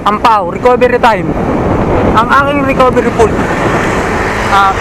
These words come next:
siyempre, matamis yan. Bigas, kung bigas nga ba talaga to?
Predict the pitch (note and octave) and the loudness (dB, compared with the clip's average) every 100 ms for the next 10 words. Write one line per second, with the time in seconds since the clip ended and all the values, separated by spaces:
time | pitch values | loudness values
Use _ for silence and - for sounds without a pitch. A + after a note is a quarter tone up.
0 | - - A#3 C4+ D#4+ A3+ A3+ A3+ A3 C#4 | -6 -2 0 2 0 0 0 -2 -2 2
1 | B3+ A3 G3+ - - - - - - - | 2 0 -4 -10 -10 -8 -8 -8 -8 -8
2 | - - F#3+ A#3+ C#4+ B3+ - C4+ C#4 C#4 | -8 -6 -4 0 2 0 0 -2 0 -2
3 | C4+ A#3+ A#3 A3+ G#3 G3 G3 G3 | 0 0 2 0 0 0 2 0